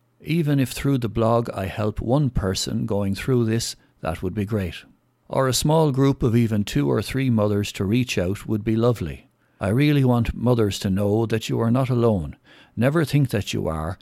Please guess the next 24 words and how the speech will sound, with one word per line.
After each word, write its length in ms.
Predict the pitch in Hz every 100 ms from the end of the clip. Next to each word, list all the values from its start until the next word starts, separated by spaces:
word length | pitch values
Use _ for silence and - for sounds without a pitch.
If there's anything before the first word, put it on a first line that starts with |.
| _ _
and 260 | - 120 120
you 120 | 120
will 220 | 139 139
get 260 | 113 107 -
better, 420 | 110 110 76 65 - _ _ _ -
even 300 | - 90 95
if 120 | 117 -
it 80 |
takes 340 | - 113 95 -
some 220 | 101 101
time," 420 | - 98 78 62
she 220 | 69 - 76
adds. 360 | 64 65 - - _ _ _ _ _ _ _ _ _ _ _
To 100 | -
read 280 | 90 135 143
Michelle's 540 | 123 104 - 127 120 -
terrific 500 | 123 147 - 127 -
blog, 380 | 85 87 104 95 _ _
go 200 | - 107
to 340 | 117 135 135 135 - _
w 360 | 180 156 127 104
w 400 | 123 120 104 92
w 460 | 117 117 123 123
dot 360 | 107 107 113